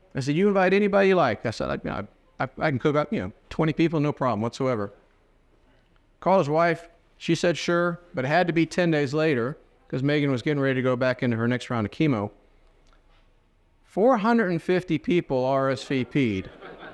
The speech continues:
and during that ten days, okay? Now, we didn't have the equipment. We didn't have the know-how. And it's, once again, you know,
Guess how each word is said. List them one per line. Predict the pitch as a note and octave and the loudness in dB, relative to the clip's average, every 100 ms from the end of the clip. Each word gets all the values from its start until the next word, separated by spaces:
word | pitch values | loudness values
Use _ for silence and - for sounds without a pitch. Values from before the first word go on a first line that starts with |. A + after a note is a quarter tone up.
| - - - | -20 -20 -8
and | D3 C#3 | -4 -2
during | D3+ D3 | 0 0
that | C#3+ D3 | -2 -2
ten | E3 D3 | -2 0
days, | C#3 B2+ G2+ G2+ - - _ | 0 0 0 -4 -12 -20 _
okay? | A2 D3+ D#3 E3+ - - | -4 0 0 0 -8 -6
Now, | E3 D#3 B2 - - | -2 -2 -4 -14 -2
we | E3+ | 2
didn't | F#4 B3 | 2 2
have | E3+ F3 D#3 | 2 0 0
the | C3+ | -2
equipment. | A#2+ B3 B3 B3+ B3+ | 0 0 4 2 2
We | F#3+ | 0
didn't | G3+ G#3 | 2 2
have | D#3+ D3+ B2+ | 0 -2 -2
the | A#2 | -2
know-how. | C3+ A#3+ A#3+ A#3 A#3 A3 A3 - | 0 0 0 0 2 0 -4 -8
And | - | -2
it's, | A3+ - | -2 -2
once | D#4+ F4 | -6 -4
again, | C#4 E4+ F4 G3 E3 - | -4 -2 0 0 -2 -6
you | - | -2
know, | G3 | -2